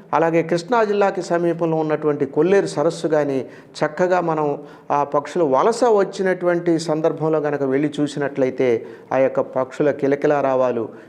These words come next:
గుడ్లు పెట్టటాలు, పిల్లల్ని చేయటాలు, ఆ పిల్లలతో సహా అవి, ఆ, కేరింతలు కొడుతూ చక్కగా చక్కటి ఆహారం దొరుకుతుంది, వాతావరణం బాగుంటుంది, నీటి లభ్యత ఉన్నది. కాబట్టి ఆ పక్షులు ఇక్కడికి రావటం,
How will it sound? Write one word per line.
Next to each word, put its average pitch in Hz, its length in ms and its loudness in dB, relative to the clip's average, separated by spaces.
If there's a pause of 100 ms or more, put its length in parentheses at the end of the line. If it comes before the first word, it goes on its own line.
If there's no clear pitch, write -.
(160)
గుడ్లు 131 240 2
పెట్టటాలు, 135 680 0 (100)
పిల్లల్ని 147 300 2
చేయటాలు, 135 640 0 (340)
ఆ 127 100 2
పిల్లలతో 175 500 2
సహా 147 300 -2
అవి, 131 260 0
ఆ, 127 140 -2 (360)
కేరింతలు 160 480 2
కొడుతూ 143 300 2
చక్కగా 127 600 -2 (520)
చక్కటి 180 280 0
ఆహారం 151 500 2
దొరుకుతుంది, 165 720 0 (200)
వాతావరణం 175 600 2
బాగుంటుంది, 147 760 0 (280)
నీటి 180 720 0 (180)
లభ్యత 139 440 2
ఉన్నది. 170 360 0
కాబట్టి 143 560 -2
ఆ 123 140 -2
పక్షులు 135 400 -4
ఇక్కడికి 120 260 -2
రావటం, 120 460 -2